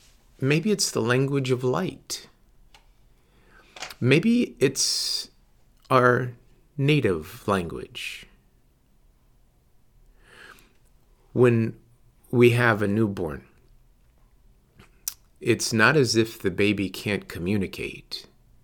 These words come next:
The baby just doesn't have a language that is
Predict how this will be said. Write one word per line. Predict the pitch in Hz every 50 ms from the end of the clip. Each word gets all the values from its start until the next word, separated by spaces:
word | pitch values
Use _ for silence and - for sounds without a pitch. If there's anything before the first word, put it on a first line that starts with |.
| - _ _ _ _ _ _ _ _ _ _ _ - - - _
The | 113 110
baby | 101 117 120 117 113 104
just | 101 110 107 - -
doesn't | - 104 104 98 98 90
have | - - - - - 104 95 98 92 90 87 87 85 90 90 - - - _ _ _ _ _ _ _ _ _ -
a | - 87 82 82 82 80 82 - - _ _ _ _ _ _ _ _ _ _ _ _ _ _
language | - 98 101 101 104 117 117 117 110 98 95 92 90 90 98 - 98 - -
that | - - 98 95 92 101 95 90 90 90 - - -
is | - 104 95 92 90 90 87 87 87 87 - -